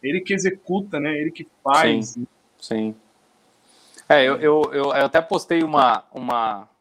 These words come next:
Speaker 2: um, um memezinho, eu gosto de fazer esses de vez em quando. Deu um, deu um, um menininho com um carrinho, e aí o carrinho tá com uma corda no Jeep do pai, né, o Jeep de verdade do pai.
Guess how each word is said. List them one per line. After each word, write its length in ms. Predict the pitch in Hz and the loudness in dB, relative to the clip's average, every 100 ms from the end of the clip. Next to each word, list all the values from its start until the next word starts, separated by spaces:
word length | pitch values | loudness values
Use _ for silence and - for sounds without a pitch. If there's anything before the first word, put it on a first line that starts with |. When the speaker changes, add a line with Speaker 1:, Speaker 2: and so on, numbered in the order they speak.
| _ 143 | _ -16
Speaker 2:
um, 200 | 127 123 | -16 -14
um 140 | 135 127 | -12 -6
memezinho, 640 | 131 143 135 117 123 135 | -4 -2 -4 -4 -4 -6
eu 80 | 113 | -2
gosto 220 | 123 123 | -2 -2
de 60 | - | -4
fazer 260 | 113 117 | -6 -6
esses 440 | 117 120 107 - - | -8 -10 -14 -18 -14
de 100 | 123 | -4
vez 220 | 117 113 | 0 0
em 80 | 110 | -2
quando. 340 | - 151 147 - _ _ _ _ _ | 2 2 2 -6 _ _ _ _ _
Deu 180 | 123 131 | 2 2
um, 220 | 139 135 | 2 -4
deu 140 | 135 135 | -4 -4
um, 200 | 135 135 | -6 -8
um 60 | 143 | -6
menininho 480 | 139 139 139 180 | -4 -4 -4 -4
com 160 | 170 165 | -4 -6
um 60 | 151 | 0
carrinho, 580 | 147 131 143 196 226 214 _ _ _ _ _ _ _ _ _ _ _ _ | 2 2 0 -4 -4 -8 _ _ _ _ _ _ _ _ _ _ _ _
e 120 | 139 | 0
aí 340 | 135 139 170 180 | 2 2 0 -6
o 120 | 160 | -10
carrinho 480 | 143 151 139 170 202 | -2 0 0 -4 -6
tá 180 | - 160 | 0 0
com 160 | - 156 | -2 -8
uma 160 | 160 | -8
corda 600 | - 151 165 190 220 226 _ - | -4 0 0 0 -6 -10 _ -10
no 160 | 165 | -8
Jeep 300 | 131 170 175 | -8 -10 -10
do 100 | 196 | -12
pai, 280 | 196 170 143 | 0 2 2
né, 100 | 127 117 | -2 -12
o 80 | |
Jeep 220 | 113 120 127 | -16 -20 -20
de 100 | 127 | -4
verdade 540 | 143 131 127 123 123 | -2 2 2 2 -2
do 80 | 147 | -14
pai. 300 | - 113 | -12 -12